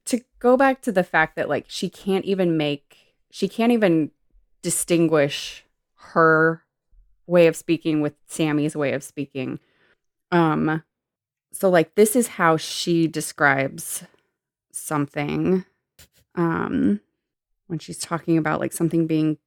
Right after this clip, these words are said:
good. "We laughed gently, and it was like lovely, bright springtime returning after a long, cold, dangerously dark, hard winter." And then he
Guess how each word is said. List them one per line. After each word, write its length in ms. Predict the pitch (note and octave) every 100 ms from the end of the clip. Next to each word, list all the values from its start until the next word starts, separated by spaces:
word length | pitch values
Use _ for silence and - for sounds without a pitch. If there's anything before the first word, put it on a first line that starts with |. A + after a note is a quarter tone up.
| _
good. 500 | E3+ D3 C#3+ D#3 E3 - -
"We 140 | F#3
laughed 420 | F#3+ F#3 A#3 -
gently, 420 | F3+ E3 - D3+ -
and 140 | E3+
it 80 | -
was 160 | F3 E3+
like 160 | D3 -
lovely, 460 | E3+ F#3 A3 A3+
bright 340 | G#3+ F3 D#3+ D#3
springtime 680 | - - G3+ G#3+ - G3+
returning 460 | F#3+ E3 - F3 F3
after 200 | D#3 D#3+
a 120 | D3
long, 320 | D3+ G3 F#3+ G#3
cold, 400 | - F3+ E3+ E3
dangerously 480 | E3+ E3+ F3 F3
dark, 300 | E3+ D#3+ D3
hard 340 | - D#3 D3 D#3
winter." 460 | - - - - - _ _ _ _ _
And 180 | F#3 F#3
then 160 | F3
he 800 | E3+ - A3 A3 G#3+ G#3 G3 G3+